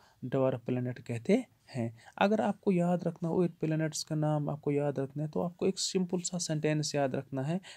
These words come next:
जिससे आप इसके नाम याद रख सकते हो, यानी कि "My very absent mother just served as natus।" इनमें से जो पहला लेटर आता है वो फिर ये प्लैनेट्स को रिप्रेजेंट करता है। जैसे my,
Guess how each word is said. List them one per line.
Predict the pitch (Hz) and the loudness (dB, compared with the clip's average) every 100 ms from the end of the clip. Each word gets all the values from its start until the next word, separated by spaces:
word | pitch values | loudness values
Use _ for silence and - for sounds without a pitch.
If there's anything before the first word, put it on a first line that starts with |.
| - | -10
जिससे | 151 - 147 | 0 0 2
आप | 139 139 - | -2 -4 -6
इसके | 147 - | -2 -2
नाम | 139 139 135 | 0 0 -2
याद | 131 123 | -2 -2
रख | 127 120 | -4 -6
सकते | - - - 214 | -10 -4 0 0
हो, | 143 127 123 - - | 2 -2 -2 -14 -8
यानी | 131 147 | -6 -4
कि | 160 | 2
"My | 175 190 | 4 6
very | 175 175 185 - | 6 6 4 2
absent | 196 - 214 180 | -2 0 0 0
mother | 160 156 156 | 0 -2 0
just | 170 170 - | 0 0 -2
served | - 151 156 - | 0 2 0 0
as | 139 139 | -4 -2
natus।" | 131 - 131 - - - | -2 -4 -8 -14 -18 -4
इनमें | 180 180 175 | 0 2 2
से | 175 | 2
जो | 160 | -2
पहला | 165 165 170 | 0 2 4
लेटर | 156 151 147 | 2 0 -2
आता | 139 139 | -2 -2
है | 139 170 | -2 0
वो | 156 170 175 - - - - | 0 0 -4 -14 -18 -14 -2
फिर | 147 151 - - - - - - - - - - 131 | 0 0 -4 -18 -20 -20 -20 -20 -20 -20 -20 -12 -4
ये | 135 135 143 139 - | -2 0 0 0 0
प्लैनेट्स | 147 139 131 | 0 0 -4
को | - 139 | 0 2
रिप्रेजेंट | 135 127 120 | 2 0 -2
करता | 120 127 | -4 -4
है। | - | 2
जैसे | 147 147 160 | 2 2 2
my, | 156 | 2